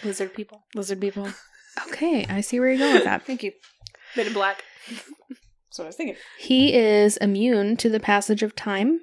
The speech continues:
Speaker 3: and will not die due to time passing alone.
Speaker 1: Mm-hmm.
Speaker 2: Okay.
Speaker 3: He has some command over animals such as rats, owls, bats, moths, foxes, and wolves.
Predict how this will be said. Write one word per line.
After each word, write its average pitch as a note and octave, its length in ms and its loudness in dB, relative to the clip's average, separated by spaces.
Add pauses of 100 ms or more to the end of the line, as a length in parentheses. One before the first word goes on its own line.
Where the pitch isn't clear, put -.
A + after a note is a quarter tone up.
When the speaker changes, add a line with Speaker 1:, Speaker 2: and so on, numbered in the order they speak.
Speaker 3:
and A3 240 4
will B3+ 140 2
not D4 340 0
die A#3+ 540 2 (180)
due G#3+ 260 -2
to A3 180 -2
time G3 480 -4
passing F#3 480 -4
alone. F3 480 -6 (120)
Speaker 1:
Mm-hmm. F#3 760 -20
Speaker 2:
Okay. C4+ 440 -8
Speaker 3:
He A3+ 220 -4
has G3+ 260 -2
some G#3+ 480 -2
command G3+ 460 0
over G#3 260 0
animals F#3+ 500 -2
such G#3 220 -4
as F#3+ 180 -6
rats, G3 540 -4
owls, G3+ 560 -2 (460)
bats, F#3+ 580 0 (180)
moths, A3+ 600 -4 (320)
foxes, A3+ 680 0 (100)
and A#3 420 -4 (420)
wolves. F#3+ 580 -2